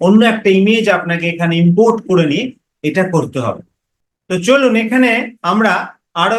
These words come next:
একটা ইমেজ নিয়ে নিই। আমরা একটা কারের ইমেজ নিচ্ছি, অফ হোয়াইট কার। আমরা একটা কারের ইমেজ নিয়ে নিলাম, আর এইখানে একটা প্রম্পট আমার রেডি করা আছে,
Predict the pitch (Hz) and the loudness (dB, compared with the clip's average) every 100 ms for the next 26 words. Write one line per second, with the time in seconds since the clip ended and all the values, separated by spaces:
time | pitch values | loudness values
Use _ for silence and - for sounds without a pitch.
0 | 233 220 220 196 202 233 208 254 247 - | 0 -2 -4 -2 0 0 0 -2 -6 -14
1 | - _ _ _ _ _ 135 151 147 120 | -18 _ _ _ _ _ -4 0 0 -2
2 | 110 - _ _ _ _ _ _ _ _ | -8 -14 _ _ _ _ _ _ _ _
3 | _ _ _ _ _ _ _ _ _ 143 | _ _ _ _ _ _ _ _ _ -8
4 | 156 175 180 185 - 156 165 208 220 214 | -2 -2 -4 -8 -4 -2 0 -2 -2 -2
5 | 196 180 165 165 151 - - 170 262 - | -2 -4 -2 -2 -4 -8 -10 -10 -10 -14
6 | _ _ _ _ _ _ _ _ _ 120 | _ _ _ _ _ _ _ _ _ -12
7 | 117 110 _ 120 120 123 - _ _ 107 | -12 -14 _ -10 -8 -10 -16 _ _ -8
8 | 101 92 85 _ _ _ _ _ _ _ | -6 -8 -12 _ _ _ _ _ _ _
9 | _ _ 139 156 160 170 165 - 156 180 | _ _ -4 -2 -2 -4 -4 -2 0 0
10 | 180 180 175 156 156 151 143 139 - - | -2 -2 -2 0 0 0 0 -4 -6 -16
11 | _ _ _ 156 139 170 170 240 185 160 | _ _ _ -4 -2 -2 -4 -2 0 -2
12 | - _ _ _ _ _ - 143 - 151 | -4 _ _ _ _ _ -12 -10 -6 -8
13 | - - 147 175 214 220 220 202 165 156 | -8 -6 0 2 2 2 0 -2 -2 -4
14 | 147 _ _ _ - 143 185 220 170 131 | -6 _ _ _ -4 -2 -2 0 0 0
15 | 123 | -2